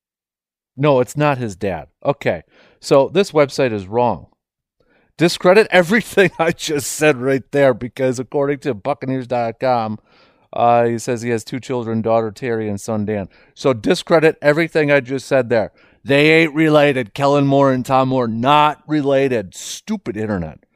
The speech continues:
People need to update stuff on there, for crying out loud. But no, again, you know, Mike McCarthy should be the number one at fault for this.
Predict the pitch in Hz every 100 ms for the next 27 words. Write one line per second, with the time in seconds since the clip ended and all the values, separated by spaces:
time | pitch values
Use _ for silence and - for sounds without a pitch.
0 | _ _ _ _ _ - 180 147 123 107
1 | - 113 - 101 92 - - - 87 90
2 | 80 78 - 90 - - 110 90 85 80
3 | - 80 69 64 _ _ _ - 160 143
4 | 143 - - 127 123 101 - 117 104 -
5 | _ _ _ _ _ _ _ _ _ _
6 | _ _ 107 85 - 151 165 160 151 151
7 | 135 - 135 - 127 120 123 123 120 117
8 | 117 110 107 98 - 98 98 98